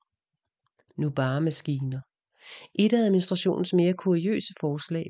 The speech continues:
på ændret visitationspolitik gælder for de borgere, der har behov for hjælp til rengøring.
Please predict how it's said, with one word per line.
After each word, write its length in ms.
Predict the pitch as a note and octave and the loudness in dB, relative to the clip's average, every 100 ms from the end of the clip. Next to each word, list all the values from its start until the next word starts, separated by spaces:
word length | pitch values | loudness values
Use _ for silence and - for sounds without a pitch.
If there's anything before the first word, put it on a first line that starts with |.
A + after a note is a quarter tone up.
| - | -8
på 60 | - | -4
ændret 420 | D3 D3 F3 D#3 | -4 -2 -2 -2
visitationspolitik 1000 | D3+ - C#3 - F#3 - F#3 F3 - D#3+ - _ _ - - _ - | -6 -8 -8 -6 -6 -6 -6 -4 -4 -6 -8 _ _ -20 -20 _ 0
gælder 240 | F#3+ F3 | 2 2
for 140 | F#3+ F#3 | 0 -4
de 140 | F#3+ | -4
borgere, 480 | F3+ D3 D3 E3 F3 | 0 0 0 -2 -2
der 60 | F3 | -2
har 100 | E3 | -2
behov 280 | E3+ D#3+ D3+ | 0 0 0
for 120 | - | -2
hjælp 220 | D#3 C#3 - | -2 -4 -4
til 120 | E3+ | -4
rengøring. 480 | D3 A#2 A#2+ - | -4 -6 -8 -10